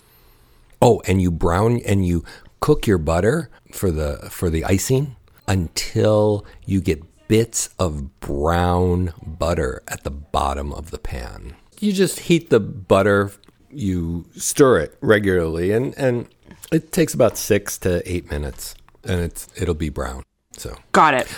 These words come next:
Speaker 1: And especially if you've kept it on your belly to soften it to begin with,
Speaker 2: Mm-hmm.
Speaker 1: you know, you, you need a little less time. Uh, listen back to one of our previous podcasts to hear about the trick of duct taping butter to your belly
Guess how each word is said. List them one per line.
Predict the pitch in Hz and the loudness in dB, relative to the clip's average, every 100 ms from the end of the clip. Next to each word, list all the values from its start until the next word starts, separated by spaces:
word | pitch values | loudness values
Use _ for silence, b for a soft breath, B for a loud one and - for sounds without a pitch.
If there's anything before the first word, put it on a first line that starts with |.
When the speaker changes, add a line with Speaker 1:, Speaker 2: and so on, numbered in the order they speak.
| - | 2
Speaker 1:
And | 123 | 2
especially | - 143 - 143 | 6 4 4 2
if | 113 | 4
you've | 120 - | 4 4
kept | 113 104 | 0 2
it | 98 - | 0 2
on | 95 104 | 0 2
your | 101 | 2
belly | 82 87 87 85 | 2 2 2 0
to | 69 | -4
soften | - 85 85 110 | -4 -2 0 2
it | 113 - | 0 0
to | 82 | -6
begin | 82 87 104 | -2 0 0
with, | 127 101 - - - - - 143 | -2 -6 -12 -8 -8 -8 -16 -2
Speaker 2:
Mm-hmm. | 202 196 170 165 - - | 2 4 2 0 -4 -4
Speaker 1:
you | 95 | -2
know, | 80 | 0
you, | 87 95 | 2 2
you | 90 101 95 | 2 0 2
need | 92 85 78 | 0 -2 -6
a | - | -6
little | 92 92 | -2 0
less | 85 78 - | 0 0 -4
time. | - 80 64 - _ _ - - _ _ _ _ _ - - _ _ _ _ - | -8 -10 -10 -16 _ _ -20 -20 _ _ _ _ _ -20 -20 _ _ _ _ -2
Uh, | 104 | 4
listen | 113 147 151 | 6 6 6
back | 120 107 - | 6 4 4
to | 110 | 4
one | 95 | 4
of | 90 | 4
our | 78 | 2
previous | - 110 85 73 | 4 2 4 0
podcasts | - 76 69 73 67 - | -2 -4 -2 -6 -6 -4
to | 90 | -2
hear | 92 98 | 0 0
about | 78 71 - | 0 -2 -4
the | 69 64 | -8 -8
trick | - - 92 78 - | -10 -2 -2 -2 -4
of | 90 73 71 - B B B | -4 -4 -6 -12 B B B
duct | - 87 - | -2 -2 -2
taping | 87 71 73 65 65 | -4 -2 -4 -6 -6
butter | 71 69 65 | -6 -6 -6
to | 64 - | -8 -6
your | 65 | -6
belly | 65 60 60 60 | -6 -8 -10 -14